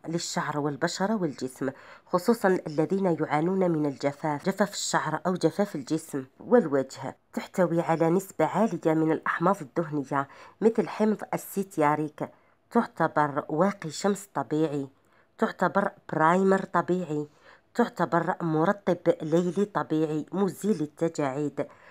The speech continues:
تعتبر مسكن للآلام في الجسم، تعتبر مزيل لحروق الشمس. بإمكانكم وضعها على البشرة كواقي شمس طبيعي، لأنها تحمي البشرة من الأشعة ما فوق البنفسجية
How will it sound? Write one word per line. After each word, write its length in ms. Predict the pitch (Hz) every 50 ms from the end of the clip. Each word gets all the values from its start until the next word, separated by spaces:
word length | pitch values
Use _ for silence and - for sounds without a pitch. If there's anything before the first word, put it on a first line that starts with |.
| - - _ -
تعتبر 560 | - 202 - - 190 180 190 196 196 190 190 -
مسكن 520 | 170 165 156 - - 247 240 247 - 180 160
للآلام 760 | 139 151 151 - - 151 151 147 147 147 170 190 190 175
في 140 | 165 - 160
الجسم، 500 | 147 120 - 147 143 - - 151 139 139 - - -
تعتبر 460 | - - - 180 165 147 175 175 -
مزيل 640 | 151 156 156 160 151 - - 185 214 202 151 151 156
لحروق 400 | - - 165 160 156 170 175 170
الشمس. 520 | - - - - - 175 180 165 - - - -
بإمكانكم 760 | - - - 202 185 175 - - 240 254 247 - - 170 160
وضعها 400 | 160 190 196 190 170 165 165 160
على 240 | 147 135 156 156 165
البشرة 440 | 156 143 175 170 - - 180 185 190
كواقي 540 | 185 - 160 156 147 170 185 - - 175 165
شمس 320 | - - 196 202 190 -
طبيعي، 680 | - - 147 120 143 170 180 170 156 139 156 160 147 - _ _
لأنها 580 | 165 170 - - 196 214 208 180 156 151 165 165
تحمي 460 | - - - 240 - - - 170 160
البشرة 520 | 156 147 147 160 180 175 - 175 165 165 165
من 160 | 165 160 160
الأشعة 520 | 156 - - 170 - - 208 - - 156
ما 200 | 151 147 165 180
فوق 380 | 175 - - 214 202 - - 185
البنفسجية 1040 | 165 131 - 175 - 202 185 - - - - 147 147 - 175 160 - - 131 135